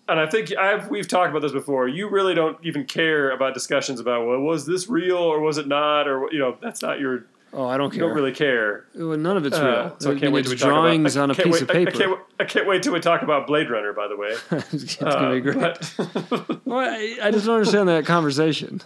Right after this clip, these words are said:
Speaker 2: It's as, it's as real as you want it to be, buddy. These are drawings on paper flipped over and over again to, to
Speaker 1: <laughs>
Speaker 2: create motion.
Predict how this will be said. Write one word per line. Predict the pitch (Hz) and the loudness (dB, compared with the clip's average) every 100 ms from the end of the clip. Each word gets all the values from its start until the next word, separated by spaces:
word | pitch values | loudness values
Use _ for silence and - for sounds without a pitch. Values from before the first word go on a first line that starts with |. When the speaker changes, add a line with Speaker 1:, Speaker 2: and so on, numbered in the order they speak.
| - | -4
Speaker 2:
It's | 151 135 | -2 0
as, | 160 151 143 160 196 - _ - | 0 2 0 -4 -12 -20 _ -4
it's | 185 165 | -2 0
as | 170 | 2
real | 156 208 | 4 4
as | 214 170 | 4 4
you | 185 | 4
want | 196 185 | 4 2
it | 135 | 0
to | |
be, | 123 | -2
buddy. | 120 110 120 131 | -2 -4 -2 -2
These | 131 160 160 | 0 0 2
are | 143 139 | 2 2
drawings | 131 143 160 175 190 180 | 0 0 2 2 2 0
on | 151 151 147 | 0 0 2
paper | 156 151 123 117 123 | 0 0 0 -2 -2
flipped | - 143 139 | 0 -2 -2
over | 170 143 131 135 | -2 0 2 0
and | 131 | 2
over | 131 120 | 0 0
again | 123 123 - | 0 2 0
to, | 117 - 151 - | -2 -8 -4 0
to | 135 | 0
Speaker 1:
<laughs> | - | 0
Speaker 2:
create | 143 135 | 0 2
motion. | 131 123 - - - | 0 -2 -4 -10 -14